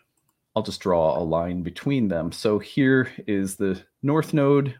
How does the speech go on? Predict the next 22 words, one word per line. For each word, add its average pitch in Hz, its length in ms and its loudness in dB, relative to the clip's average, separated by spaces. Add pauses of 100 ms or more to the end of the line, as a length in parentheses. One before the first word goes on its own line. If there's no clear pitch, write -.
(220)
moving 123 320 2
into 98 480 -2
Aries, 117 500 -2 (320)
the 104 60 -6
south 113 380 0
node 104 220 2
into 101 160 -4
Libra. 101 320 0
The 101 80 -2
nodes 175 280 0
of 175 60 -2
the 156 60 0
moon 135 240 2
are 113 140 -2
always 160 260 -2
moving 127 280 -2
retrograde 95 720 -2
or 87 120 -2
backward 95 640 -2
in 92 100 -2
zodiacal 82 540 -4
order. 85 420 -4